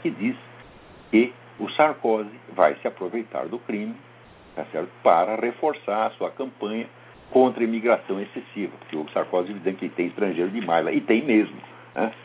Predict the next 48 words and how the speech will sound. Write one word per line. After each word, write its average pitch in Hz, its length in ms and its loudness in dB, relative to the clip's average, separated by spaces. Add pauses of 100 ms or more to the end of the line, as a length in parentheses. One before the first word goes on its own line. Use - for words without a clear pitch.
(160)
É - 60 2
a 80 40 2
coisa 101 320 -2
óbvia, 123 460 4
né? 120 140 -6 (800)
E 92 40 -12
estão 107 200 -2
ocupando 104 480 -2
todos 98 260 -6
os 123 60 -10
espaços, 120 400 2
estão 85 160 -8
cada 95 280 2
vez 90 320 -4
mais 80 280 -4 (400)
presunçosos, 113 640 0
cada 90 200 -2
vez 90 200 -2
mais 90 220 -4
vociferantes, 110 680 0
cada 87 220 0
vez 85 160 0
mais 98 160 0
prepotentes, 113 580 -2
como 104 160 -4
se - 60 -12
fossem 101 260 0
os 87 60 -6
donos 98 220 0
do 101 40 -4
pedaço. 110 400 4 (1040)
Então, 185 400 -2
o 160 100 -6
Sarkozy 151 460 0
quer 165 160 -4
reagir 170 300 0
a - 20 2
isso, 107 200 -4
por - 180 -6
causa 131 260 4
disso 160 260 -6
ele - 120 -4
tá 135 180 6
apoiando 139 460 -2
a 147 60 0
Marine 92 360 -4
Le 147 80 -4
Pen, 147 300 -8